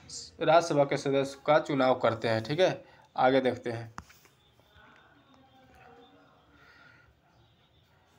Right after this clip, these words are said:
मकर संक्रांति के त्यौहार को भारत के किस हिस्से में उत्तरायण के रूप में जाना जाता है?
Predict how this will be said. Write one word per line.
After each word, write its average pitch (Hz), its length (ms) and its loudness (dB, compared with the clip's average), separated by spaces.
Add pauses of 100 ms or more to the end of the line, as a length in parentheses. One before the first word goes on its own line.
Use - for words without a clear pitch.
(680)
मकर 147 300 4
संक्रांति 156 520 2
के 170 140 0
त्यौहार 143 420 4
को 147 160 0
भारत 143 440 4
के 147 100 0
किस 185 380 -8 (200)
हिस्से 147 260 0
में 151 200 -2 (360)
उत्तरायण 156 560 4
के 160 160 -2
रूप 135 200 0
में 151 120 -2
जाना 131 260 4
जाता 120 360 4
है? 117 240 -2